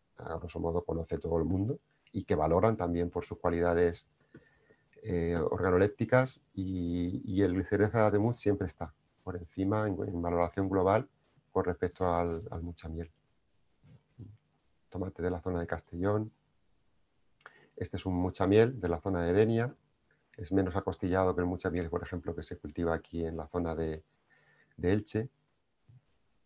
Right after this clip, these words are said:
¿Lo veis? Ahí podéis ver la diferencia. Es un poquito, un tomate un poquito más liso.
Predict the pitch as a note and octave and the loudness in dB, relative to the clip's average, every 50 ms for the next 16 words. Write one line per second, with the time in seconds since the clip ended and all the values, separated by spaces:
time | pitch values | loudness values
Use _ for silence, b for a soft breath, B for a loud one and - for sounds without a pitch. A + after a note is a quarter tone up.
0 | _ _ _ _ - - - F#2+ A2 - _ - G2 E2+ - F2+ F#2 E2+ D#2+ E2+ | _ _ _ _ -12 -10 -8 -8 -8 -10 _ -16 -16 -12 -10 -8 -8 -8 -8 -6
1 | E2 E2 D#2+ E2+ E2 - D#2+ D#2 E2+ F2 - - G2+ G2 F#2+ - F#2 E2+ - - | -6 -4 -4 -6 -6 -8 -6 -6 -6 -8 -6 -8 -8 -8 -8 -8 -10 -12 -10 -10
2 | - - - F2 E2+ E2+ - - B2+ G#2+ - - F2 F2+ F2 F#2 F2 F2+ F2 F2+ | -12 -10 -10 -10 -10 -12 -14 -16 -16 -14 -8 -4 -4 -2 -2 -2 -4 -2 -4 -4
3 | F2+ - F2 E2+ D#2+ - F#2 F#2+ G2 - - A2+ A#2 | -4 -4 -4 -4 -4 -4 -4 -6 -6 -4 -6 -10 -10